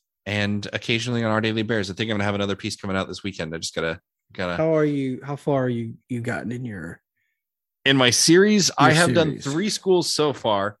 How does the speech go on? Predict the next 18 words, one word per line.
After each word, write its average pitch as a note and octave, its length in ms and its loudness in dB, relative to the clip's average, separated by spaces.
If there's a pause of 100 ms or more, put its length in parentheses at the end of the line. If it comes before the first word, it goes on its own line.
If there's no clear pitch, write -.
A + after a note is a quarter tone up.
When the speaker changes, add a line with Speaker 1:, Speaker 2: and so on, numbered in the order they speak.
(460)
Speaker 1:
I've A2 180 -2
done G#2+ 400 -2
the G#2+ 80 -4
University C3+ 400 -4
of G#2+ 80 -6
Houston, A2 360 -8
Texas G#2+ 420 -4
Tech, G2+ 340 -4 (160)
and, F#2+ 500 -4 (200)
uh, F#2 320 -2 (100)
um, F2 880 -2 (2250)
oh, G#2 480 2
who G#2 200 0
else? F#2 220 -2
I F#2 100 0
did A2 160 -4
somebody F2+ 260 -2
else. - 280 -6